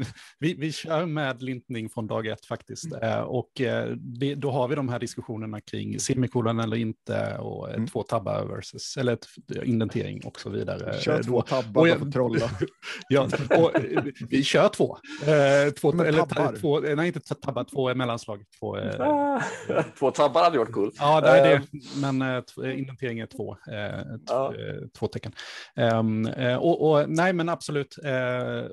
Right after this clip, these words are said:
Speaker 2: bra. Och jag håller med. Eh, det är bara att tugga i sig. Och, eh, som vi säger, och i det här projektet har vi ju varit, alltså, nu jobbar ni själva. Ni ska ha en ko-, ni ska följa en kodstandard, men ni får följa exakt vilken kodstandard ni vill. Det väljer ni
Speaker 3: Mm,
Speaker 2: själva.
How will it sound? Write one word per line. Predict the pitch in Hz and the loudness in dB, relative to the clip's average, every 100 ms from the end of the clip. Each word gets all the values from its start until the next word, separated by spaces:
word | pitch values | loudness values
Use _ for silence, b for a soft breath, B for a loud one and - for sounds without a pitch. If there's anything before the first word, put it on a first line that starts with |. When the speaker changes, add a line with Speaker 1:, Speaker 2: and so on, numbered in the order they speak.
| - | -10
Speaker 2:
bra. | 143 165 127 | -2 0 2
Och | 156 | 0
jag | 156 147 | 0 0
håller | 147 143 | -2 -2
med. | 147 110 - | -2 -4 -8
Eh, | 151 127 127 - | -6 -4 -4 -4
det | 139 | -4
är | |
bara | 127 135 | 0 0
att | - | -2
tugga | 127 123 | -6 -8
i | 117 | -8
sig. | 127 135 | -6 -6
Och, | 120 123 - - | -8 -12 -14 -10
eh, | 127 120 117 - - 107 110 | -8 -6 -8 -10 -16 -14 -10
som | 127 135 | 0 4
vi | 131 135 123 | 4 2 -2
säger, | 120 - 139 123 143 | -10 -2 0 2 4
och | 147 | 4
i | |
det | 151 | 4
här | 143 143 | 2 2
projektet | 160 135 - 120 - | 0 -4 -4 -8 -8
har | 131 | -8
vi | 117 | -4
ju | 123 110 | -6 -6
varit, | 120 - - - | -8 -8 -20 -10
alltså, | 139 139 - - _ _ - - - - _ _ | -4 -2 -4 -8 _ _ -16 -14 -14 -20 _ _
nu | 147 135 | 0 4
jobbar | 160 143 | 4 2
ni | 131 | 0
själva. | 127 131 123 120 139 B B B - | 2 0 2 -2 -4 B B B 0
Ni | 139 | 0
ska | 127 - 127 165 | 0 0 2 2
ha | 120 | 0
en | 120 | -4
ko-, | - 127 | -8 -6
ni | 139 | -6
ska | - 151 | -6 -6
följa | - 165 131 | -2 -2 -4
en | 131 | -4
kodstandard, | 156 147 - 104 113 123 | -4 -6 -8 -12 -10 -6
men | 131 | -6
ni | 127 | -6
får | - 120 - | -8 -14 -8
följa | 127 120 - | -4 -2 -4
exakt | - - - | -6 -10 -8
vilken | 120 123 | -6 -4
kodstandard | - 120 - 110 98 101 | -2 -4 -4 -6 -4 -6
ni | 110 | -4
vill. | 113 120 104 | -2 -2 -4
Det | |
väljer | 113 117 101 | -4 -4 -4
ni | 104 | -6
Speaker 3:
Mm, | 113 - | -6 -2
Speaker 2:
själva. | 131 107 110 | 0 0 -4